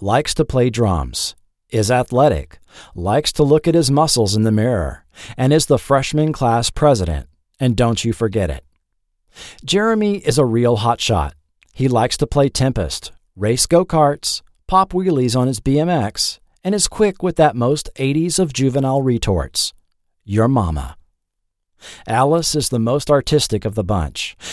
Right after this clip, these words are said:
whose interests include ballet and orchestra. Alice is new to the group and joins them in the pilot episode. They all like to ride their B M X bikes everywhere, except for Alice,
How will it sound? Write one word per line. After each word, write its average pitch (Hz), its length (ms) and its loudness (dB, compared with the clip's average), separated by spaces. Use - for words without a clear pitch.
whose 170 180 4
interests 180 440 -4
include 151 640 0
ballet 95 800 -2
and 156 120 -2
orchestra. 170 680 -4
Alice 147 420 -2
is 98 200 -6
new 107 180 0
to 151 80 0
the 151 100 0
group 143 380 -2
and 175 320 -2
joins 175 340 0
them 98 380 -2
in 165 140 2
the 156 100 2
pilot 95 440 -2
episode. 98 680 -2
They 123 200 0
all 147 200 2
like 143 260 2
to 139 100 0
ride 117 320 2
their 139 140 2
B 110 220 -2
M 139 140 0
X 151 200 -4
bikes 120 360 0
everywhere, 95 680 0
except - 360 0
for 139 120 4
Alice, 113 520 0